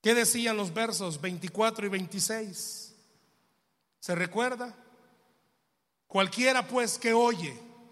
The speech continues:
¿Y qué decía el verso veintiséis? Cualquiera pues que oye. Los dos dicen lo mismo, solo que uno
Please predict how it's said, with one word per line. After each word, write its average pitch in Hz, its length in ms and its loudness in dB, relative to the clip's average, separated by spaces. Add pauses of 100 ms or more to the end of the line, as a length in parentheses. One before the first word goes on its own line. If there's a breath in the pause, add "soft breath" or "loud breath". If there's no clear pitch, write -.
(760)
¿Y 147 80 -12
qué 190 180 0
decía 196 340 0
el 190 80 -2
verso 185 300 -2
veintiséis? 185 840 -4 (640)
Cualquiera 196 680 0
pues 208 520 -2 (360)
que 175 160 -4
oye. 156 440 -2 (260)
Los 143 140 -8
dos 196 160 -4
dicen 220 260 -4
lo 220 100 -4
mismo, 165 420 -4 (640)
solo 175 400 -6
que 175 120 -4
uno 170 420 -2